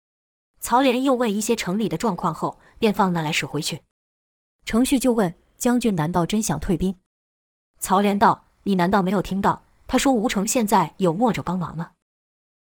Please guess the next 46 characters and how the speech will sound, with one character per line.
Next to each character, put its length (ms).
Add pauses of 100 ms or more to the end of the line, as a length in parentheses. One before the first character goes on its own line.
(140)
程 220
旭 120
道 260 (180)
：“墨 180
者 140
算 200
个 60
屁！ 300 (240)
吴 160
城 200
军 160
校 200
本 160
就 120
不 120
多， 220 (240)
虽 200
然 180
我 120
军 180
此 180
战 180
死 180
伤 180
不 120
少， 280 (220)
但 180
吴 140
城 200
那 120
边 140
不 140
也 100
一 140
样？” 200 (840)
曹 180
连 160
朝 200
其 140
他 180
武 140
将 200
看 180
去， 240 (200)
问 200
道 200